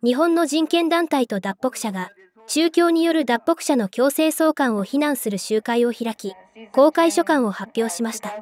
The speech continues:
北朝鮮自由連合のスーザン・ショルティ代表らは、公開書簡の中で、中共当局は国連難民条約に加盟しているにもかかわらず、北朝鮮からの脱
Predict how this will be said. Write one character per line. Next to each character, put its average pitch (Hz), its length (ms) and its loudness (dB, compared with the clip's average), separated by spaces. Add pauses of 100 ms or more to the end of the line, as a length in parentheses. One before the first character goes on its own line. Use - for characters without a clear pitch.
(720)
北 - 260 -2
朝 339 200 2
鮮 320 220 0
自 220 180 -4
由 285 200 0
連 330 200 0
合 247 200 0
の 202 120 -4
ス 240 220 -2
ー 285 60 2
ザ 330 140 0
ン・ 339 80 -2
シ 339 100 -2
ョ 349 40 0
ル 339 80 0
テ - 80 -4
ィ 214 40 -4
代 214 220 -2
表 254 140 0
ら 220 120 -4
は、 180 160 -10 (180)
公 269 200 4
開 320 180 2
書 330 140 0
簡 302 140 2
の 233 140 0
中 208 240 -6
で、 202 360 -12 (140)
中 311 220 0
共 330 200 2
当 330 220 2
局 269 220 0
は 202 200 -4
国 285 300 0
連 320 140 2
難 320 200 0
民 330 200 0
条 339 160 2
約 285 220 0
に 202 120 -2
加 208 160 -6
盟 247 180 0
し 262 60 -6
て 294 160 0
い 294 40 0
る 302 100 0
に 285 100 2
も 220 80 0
か - 140 -12
か 214 120 -8
わ 214 100 -4
ら 208 100 -6
ず、 185 180 -10 (460)
北 302 240 0
朝 330 180 4
鮮 330 220 2
か 269 100 -2
ら 233 100 -2
の 196 120 -2
脱 190 160 -6